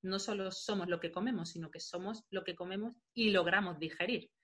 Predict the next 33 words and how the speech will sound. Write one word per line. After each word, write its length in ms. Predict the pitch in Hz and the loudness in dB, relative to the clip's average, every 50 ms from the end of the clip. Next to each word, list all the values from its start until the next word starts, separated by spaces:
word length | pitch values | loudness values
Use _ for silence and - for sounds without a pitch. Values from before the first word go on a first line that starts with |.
| _ _ _ | _ _ _
Entonces, 420 | 170 170 165 165 165 165 170 185 185 | -8 -6 -4 -4 -4 -2 -2 0 0
aquí 200 | 175 180 - 170 | 0 0 -2 -4
está 400 | 175 170 - - 180 180 185 190 | -4 -4 0 4 4 6 6 4
el 300 | 180 175 175 170 165 165 | 4 2 0 0 -4 -2
quid 320 | - 202 202 208 220 - - | 0 0 0 0 -2 -6 -8
de 400 | 185 170 175 165 160 160 160 156 | -4 -2 0 0 2 2 0 2
la 140 | 160 160 - | 0 2 2
cuestión 400 | 175 170 170 - 208 202 202 214 | 0 -2 2 2 2 4 4 2
y 80 | 208 | 2
por 200 | 208 - 165 - | 0 -2 -4 -4
qué 360 | - - 170 170 175 175 - - | -2 0 2 2 2 0 -2 -2
últimamente 560 | - 196 185 196 190 175 170 180 180 175 185 | -2 0 2 4 4 4 4 4 2 -2 -2
se 100 | 180 - | -4 -4
está 160 | 170 - 170 165 | -6 -6 -4 -2
hablando 260 | 175 170 175 175 165 | -2 -2 -4 -6 -4
tanto 320 | - 165 170 175 170 170 | -4 -4 -4 -2 -2 -2
de 80 | 170 165 | 0 0
la 100 | 165 160 | 0 -2
microbiota 480 | 165 160 - 170 160 165 165 165 180 | -2 -4 -4 -4 -2 -2 -2 -2 -2
de 120 | 180 180 170 | -2 0 -2
la, 80 | 160 - - - | -2 -4 -6 -6
y 80 | 160 | -4
de 60 | 170 165 | -2 -2
la 80 | 156 | -2
importancia 580 | 156 160 - 156 151 - 160 160 165 - - 165 | -4 -4 -6 -8 -6 -6 -6 -6 -6 -6 -4 -4
de 80 | 165 | -2
mantener, 480 | 160 156 151 156 - 151 151 151 156 - _ _ - - - _ _ _ _ | -2 -4 -6 -8 -12 -14 -14 -14 -14 -16 _ _ -20 -20 -20 _ _ _ _
eh, 320 | - 165 160 156 151 156 - | -4 -2 0 0 0 0 0
esa 220 | - 165 - 170 | -2 -2 -2 -2
micro-, 340 | 165 165 160 - 160 156 - - | -2 -2 -2 -2 -2 -2 -2 -2
microbiota, 840 | 175 175 170 - - 175 175 165 170 175 175 170 170 170 180 196 - - - - - - _ _ | 0 0 0 2 4 6 6 6 6 4 4 4 4 0 -2 -2 -4 -12 -20 -20 -20 -20 _ _
eh, 380 | - 175 165 160 156 156 151 - | -4 -2 0 0 0 -2 0 10
para 360 | - 175 165 160 156 156 - | 10 10 10 10 6 2 -4